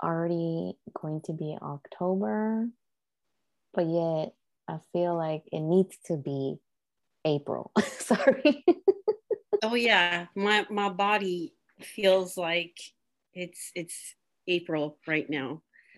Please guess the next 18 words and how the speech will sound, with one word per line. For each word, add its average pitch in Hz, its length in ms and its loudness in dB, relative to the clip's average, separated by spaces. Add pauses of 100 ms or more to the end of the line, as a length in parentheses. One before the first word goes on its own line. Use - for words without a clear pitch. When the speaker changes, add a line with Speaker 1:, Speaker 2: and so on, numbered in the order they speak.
Speaker 1:
Mm-hmm. 196 260 -2
Speaker 2:
But 190 120 6
it's 185 320 2
been, 214 320 6
I 196 80 4
mean, 208 160 2
for - 260 -2
us, - 560 2
and 196 160 4
I 214 80 2
think 330 260 -2
you 269 140 6
guys 262 360 2
too, 208 440 2 (100)
I 180 60 -8
mean, 180 220 -2
we 190 100 -2
started 190 600 -2